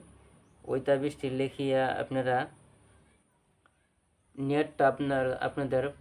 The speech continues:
পরিপূর্ণভাবে যাচাই করতে হবে। পুরা একলাসের নিয়ত লাগবে। যদি কোন আপনারা দুগুর বুগুর করেন,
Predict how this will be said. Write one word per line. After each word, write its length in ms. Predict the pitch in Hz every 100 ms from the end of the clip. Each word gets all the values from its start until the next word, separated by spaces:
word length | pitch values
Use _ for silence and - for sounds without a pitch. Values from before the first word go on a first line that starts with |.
| -
পরিপূর্ণভাবে 920 | 160 165 170 170 165 147 127 131 175 175 - - - - 139
যাচাই 340 | 143 135 165 151
করতে 300 | 156 - 143
হবে। 300 | 123 107 107 - - - - _ - _ _ -
পুরা 180 | 147 147
একলাসের 540 | 156 156 147 139 139
নিয়ত 320 | 135 143 143
লাগবে। 400 | 139 131 117 117
যদি 260 | 117 131 147
কোন 260 | 147 147
আপনারা 320 | 143 143 143 131
দুগুর 360 | 131 143 156
বুগুর 240 | 151 156 151
করেন, 340 | 147 135